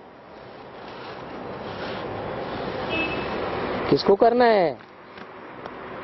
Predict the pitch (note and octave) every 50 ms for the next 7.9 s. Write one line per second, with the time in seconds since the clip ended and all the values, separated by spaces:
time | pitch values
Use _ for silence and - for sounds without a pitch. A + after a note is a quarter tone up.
0 | - - - - - - - - - - - - - - - - - - - -
1 | - C3 C#3 C#3+ D#3+ G3+ D4 - - - - - - - - - - - - -
2 | - - - - - - - - - - - - - - - - - - - D#3
3 | E3+ F#3+ A3 B3+ C#4+ D4+ D4+ C#4+ C4 A#3 A3+ A3 - - G#3 G3+ F#3+ F#3+ G3 G#3
4 | A3 B3+ D#4 F4+ F4+ - - - - - - - - - - - - - - -
5 | - F#3+ G3 G3 F3 E3+ E3+ E3+ F3 F3+ F#3+ G3+ A#3+ D#4+ F4 - - - D#4 C#4+
6 | D4 C#4+ C4+ C4 C4 B3+ B3 B3+ B3+ A#3 - A#3 - G#3 G#3+ G#3+ A3 G#3+ A3 G#3
7 | A3 G3 G3 F#3+ F#3+ F3+ E3 E3+ F3 F3+ A3 D4+ F4+ D4 A#3 - _